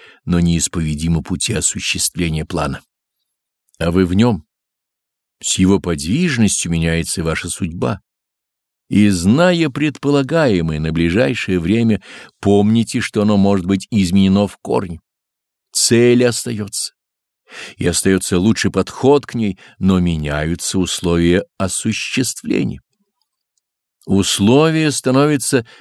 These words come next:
лично для вас всё более и более отягощающими по мере роста духа.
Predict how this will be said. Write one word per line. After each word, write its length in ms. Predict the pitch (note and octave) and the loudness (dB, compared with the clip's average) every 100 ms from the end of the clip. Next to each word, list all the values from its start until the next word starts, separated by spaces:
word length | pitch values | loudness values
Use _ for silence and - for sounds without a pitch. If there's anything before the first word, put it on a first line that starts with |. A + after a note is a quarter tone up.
| _ | _
лично 460 | - A2+ C#3 - B2+ | 0 2 2 0 0
для 160 | A#2 | 2
вас 180 | A2 B2+ | 4 2
всё 220 | - - | 0 -2
более 320 | G#2 A2+ A#2 A2 | 0 2 4 2
и 40 | |
более 320 | G2+ A#2 A#2 | 4 4 4
отягощающими 1500 | - A2 - G2+ F#2 F#2+ - - A#2 C3 C3 - C#3 C#3 A#2+ - - | 2 -2 -2 0 0 0 -4 -2 0 0 -2 -2 -2 0 -2 -10 -4
по 80 | G2 | 0
мере 300 | F#2 F2+ F2 | 2 4 2
роста 380 | E2 D#2 - D2 | 0 -4 -6 -6
духа. 400 | B1+ C#3 - | 0 0 0